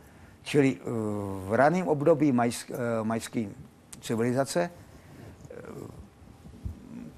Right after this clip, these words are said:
války mezi městy,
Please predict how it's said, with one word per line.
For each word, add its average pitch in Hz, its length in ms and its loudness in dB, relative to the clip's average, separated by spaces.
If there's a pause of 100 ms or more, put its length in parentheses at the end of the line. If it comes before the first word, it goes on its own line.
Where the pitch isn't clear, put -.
(360)
války 123 580 4
mezi 120 380 0 (260)
městy, 120 640 0